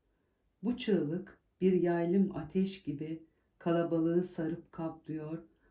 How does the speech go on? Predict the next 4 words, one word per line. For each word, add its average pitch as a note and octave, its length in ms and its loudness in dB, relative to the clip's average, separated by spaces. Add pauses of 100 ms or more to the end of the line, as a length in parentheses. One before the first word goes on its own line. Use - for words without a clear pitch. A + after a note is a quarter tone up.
hava D#3+ 560 0 (120)
sesle G3 580 0
kabarıp E3 500 -2
şişiyordu. C#3+ 1000 -8